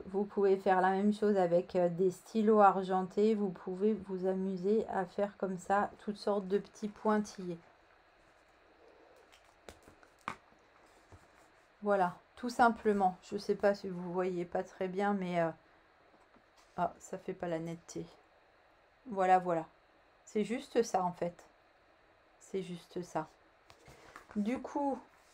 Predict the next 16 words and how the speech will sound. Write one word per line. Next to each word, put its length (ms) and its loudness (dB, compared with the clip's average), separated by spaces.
là, 440 10
on 100 4
va 160 8
pouvoir 800 6
faire 260 4
une 220 4
déco 480 4
aussi 360 2
avec 460 4
des 220 6
papiers 560 8
imprimés, 840 4
euh, 260 8
et 160 -2
cetera. 800 4
Et, 320 8